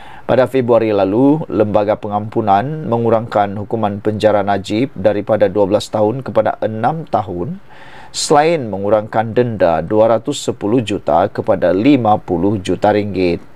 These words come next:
Keputusan itu mencetuskan bantahan dan mendapat kritikan daripada pelbagai pihak. Bagaimanapun, Najib dan mereka yang sehaluan dengannya menyatakan rasa kecewa kerana pengampunan penuh tidak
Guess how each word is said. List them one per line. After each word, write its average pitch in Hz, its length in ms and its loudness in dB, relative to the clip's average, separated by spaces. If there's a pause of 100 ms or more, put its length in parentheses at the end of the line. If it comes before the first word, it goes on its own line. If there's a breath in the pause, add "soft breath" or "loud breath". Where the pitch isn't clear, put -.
(680 loud breath)
Keputusan 175 560 2
itu - 80 -4
mencetuskan 123 800 0
bantahan 101 720 0
dan 98 160 0
mendapat 101 480 -2
kritikan 110 760 -2
daripada 98 480 0
pelbagai 95 560 0
pihak. 107 420 0 (720 soft breath)
Bagaimanapun, 131 800 0
Najib 117 320 0
dan 110 240 0
mereka 117 400 2
yang 110 160 -2
sehaluan 113 560 2
dengannya 113 400 -2
menyatakan 117 720 0 (560 loud breath)
rasa 156 240 0
kecewa 117 800 2
kerana 110 320 -6
pengampunan 110 640 -4
penuh 107 480 0
tidak 113 320 2